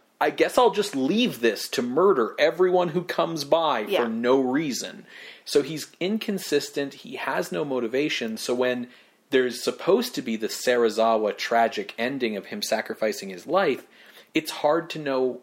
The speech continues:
Speaker 1: how you're supposed to feel about it, because is this a good man who was put in a bad situation, sacrificing his life in order to atone for his mistakes? Or is this an evil, crazy, mad scientist who knows he's about to get caught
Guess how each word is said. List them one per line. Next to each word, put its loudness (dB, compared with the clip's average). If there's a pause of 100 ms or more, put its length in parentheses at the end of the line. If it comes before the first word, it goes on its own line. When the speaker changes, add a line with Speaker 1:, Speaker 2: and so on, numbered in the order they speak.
Speaker 1:
how -4
you're 0
supposed -4
to -4
feel 2
about 0
it, -6 (360)
because -2
is -4
this -2 (320)
a 0
good 0
man 0
who -6
was 2
put 0
in -6
a -2
bad 0
situation, 0 (520)
sacrificing 0
his -6
life 2
in -6
order 2
to -4
atone -2
for -6
his -8
mistakes? 2 (300)
Or 6
is 0
this 2
an 0 (140)
evil, 4
crazy, 0
mad 0
scientist -2
who -4
knows 4
he's -4
about 2
to -6
get -4
caught 0